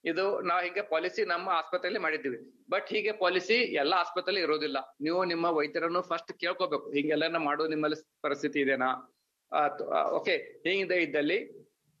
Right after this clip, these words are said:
ಹಿರಿಯ ನಾಗರಿಕರು ಅಡ್ಮಿಟ್ ಆಗ್ಲಿಕ್ಕೆ ಒಪ್ತಾರೆ, ಟ್ರೀಟ್ಮೆಂಟ್ ತೊಗೊಳಕ್ಕೆ ಒಪ್ತಾರೆ. ನಾವು ಬಹಳ ಫೋರ್ಸಿಬ್ಲಿ ಹಾಕ್ಲಿಕ್ಕೆ ಹೋದ್ರೆ ಅವರು ಮಾತ್ರೆಗಳು ತಗೋದಿಲ್ಲ, ಊಟನೂ ಮಾಡೋದಿಲ್ಲ, ಟ್ರೀಟ್ಮೆಂಟ್ ಸಲುವಾಗಿ ಇಂಜೆಕ್ಷನ್ಸ್ ಕೂಡ ಹಚ್ಚಿಸ್ಕೊಡೋದಿಲ್ಲ.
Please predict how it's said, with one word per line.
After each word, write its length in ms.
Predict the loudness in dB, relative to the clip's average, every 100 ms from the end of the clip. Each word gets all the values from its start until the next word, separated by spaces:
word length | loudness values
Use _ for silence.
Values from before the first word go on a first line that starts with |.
| -6
ಹಿರಿಯ 240 | -2 0
ನಾಗರಿಕರು 480 | -2 -2 0 2 2
ಅಡ್ಮಿಟ್ 420 | 2 -2 -2 -2
ಆಗ್ಲಿಕ್ಕೆ 260 | -2 2 0
ಒಪ್ತಾರೆ, 500 | 0 -4 -4 -12 _ _ _ _ -20 -6
ಟ್ರೀಟ್ಮೆಂಟ್ 360 | -4 0 0 2
ತೊಗೊಳಕ್ಕೆ 260 | 2 4
ಒಪ್ತಾರೆ. 400 | 2 2 -2 -6 -6 _ _ _ -6 2
ನಾವು 300 | 6 4 4
ಬಹಳ 220 | 4 4
ಫೋರ್ಸಿಬ್ಲಿ 640 | 4 2 4 2 2 0
ಹಾಕ್ಲಿಕ್ಕೆ 440 | 0 -2 -4 -2
ಹೋದ್ರೆ 580 | 0 2 2 0 -2 -12 0
ಅವರು 260 | 4 6 4
ಮಾತ್ರೆಗಳು 500 | 4 2 2 2 2
ತಗೋದಿಲ್ಲ, 400 | 2 0 0 0 0 -2
ಊಟನೂ 420 | -2 0 0 0
ಮಾಡೋದಿಲ್ಲ, 540 | 0 0 0 0 0
ಟ್ರೀಟ್ಮೆಂಟ್ 600 | 0 -6 -4 -4 0 -2 2
ಸಲುವಾಗಿ 260 | 2 4
ಇಂಜೆಕ್ಷನ್ಸ್ 600 | 2 2 0 -2 -4 -4
ಕೂಡ 140 | 0 0
ಹಚ್ಚಿಸ್ಕೊಡೋದಿಲ್ಲ. 680 | -2 -4 -2 -2 0 0